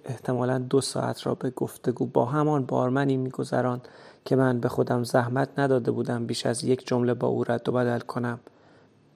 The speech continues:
ساچز به طور طبیعی فرض را بر این می‌گرفت که طرف مقابلش فردی بسیار تیزهوش است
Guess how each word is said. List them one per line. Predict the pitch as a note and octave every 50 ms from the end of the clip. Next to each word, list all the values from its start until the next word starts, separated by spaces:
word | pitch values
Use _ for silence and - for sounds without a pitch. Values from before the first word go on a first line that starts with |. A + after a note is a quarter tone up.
| _
ساچز | - - - C#3+ C3+ - - D3+ C#3+ C#3 -
به | - - C#3
طور | - - D#3 D#3+ D3+ C#3+
طبیعی | - - C3+ B2+ A#2+ B2+ - - B2+ B2+
فرض | B2+ - - C#3 C#3 C#3 C3+ C3 B2 C3
را | C#3 C3
بر | B2+ B2 B2 B2
این | - - D3+ D3
می‌گرفت | C#3+ C#3 C3 B2 A#2+ - B2+ C3 B2 A#2+ - -
که | - C#3
طرف | - - B2+ B2 B2 B2 -
مقابلش | B2+ B2 B2 B2 - - - - B2 A#2+ A#2+ - -
فردی | - C3+ B2+ B2 B2 A#2+ B2
بسیار | A#2+ - B2+ - - - C3+ B2+ B2 A#2+
تیزهوش | - - - B2+ A#2 - - - C3 B2 A#2 -
است | A#2+ B2 B2 - - -